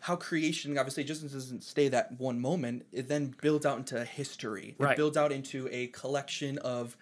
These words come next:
Speaker 1: how time is evolving, revelation of, to that, that creation story, how have things revolved w-, from the beginning to now or into the future. So
Speaker 2: That's, I think, the thing we do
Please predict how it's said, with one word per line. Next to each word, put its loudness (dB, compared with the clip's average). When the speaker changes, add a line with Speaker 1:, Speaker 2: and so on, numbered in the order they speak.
Speaker 1:
how -4
time 0
is 0
evolving, -2
revelation -2
of, -6
to -2
that, 0
that 2
creation -6
story, -6
how 2
have 0
things 0
revolved -2
w-, -10
from 2
the 0
beginning -2
to -2
now -2
or -2
into -8
the -8
future. -6
So 4
Speaker 2:
That's, 2
I 8
think, 6
the 2
thing 4
we 4
do 2